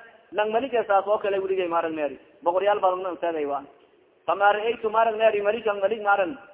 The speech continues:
Maligaasoo fi qawmihi, qawmil malik. Maligaas tolshay ka dhex jar. Mithla Muhammadin, Muhammad oo kale. Waa saxaabi mithla asxaabi, asxaabi Muhammad. Muhammad asxaabtiis oo kale weligay ma arag neeri.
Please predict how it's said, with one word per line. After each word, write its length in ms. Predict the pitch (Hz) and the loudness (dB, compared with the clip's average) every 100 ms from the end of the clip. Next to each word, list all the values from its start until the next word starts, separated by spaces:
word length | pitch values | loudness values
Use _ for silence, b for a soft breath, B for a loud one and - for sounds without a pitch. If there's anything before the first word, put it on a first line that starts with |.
| _ _ | _ _
Maligaasoo 640 | 170 196 240 220 202 214 220 | -6 -4 -2 0 0 2 -2
fi 120 | 208 | -2
qawmihi, 460 | 202 226 220 190 190 | 0 0 0 -4 -4
qawmil 300 | 196 202 214 | -2 -2 -2
malik. 260 | 220 233 226 - - - | -2 -2 -6 -20 -18 -4
Maligaas 420 | 185 226 220 202 | -4 0 0 0
tolshay 300 | 202 196 226 220 | -2 -4 -4 -4
ka 80 | |
dhex 260 | 202 233 226 | -2 -2 -2
jar. 140 | 226 214 | -4 -6
Mithla 340 | 196 226 208 | -8 -6 -6
Muhammadin, 600 | 196 185 185 196 214 220 | -6 -8 -8 -8 -8 -8
Muhammad 340 | 196 190 214 214 | -8 -8 -6 -4
oo 140 | 226 | -4
kale. 320 | 226 220 233 233 - _ - | -4 -4 -4 -4 -10 _ -4
Waa 180 | 180 | -4
saxaabi 420 | 190 196 220 220 214 | -4 -2 -2 -2 -8
mithla 320 | 220 220 202 | -10 -6 -6
asxaabi, 360 | 196 208 214 | -4 -4 -2
asxaabi 340 | 202 208 214 214 | -4 -4 -6 -6
Muhammad. 440 | 196 196 220 233 - - - | -6 -6 0 -2 -2 -20 -10
Muhammad 260 | 170 202 226 | -6 -4 -2
asxaabtiis 460 | 214 202 202 233 | -2 -2 -4 -6
oo 100 | 240 | -6
kale 220 | 233 220 220 | -4 -2 -2
weligay 320 | 220 233 208 | -4 -6 -2
ma 80 | 196 | -2
arag 140 | 185 | -2
neeri. 220 | 175 156 | -6 -8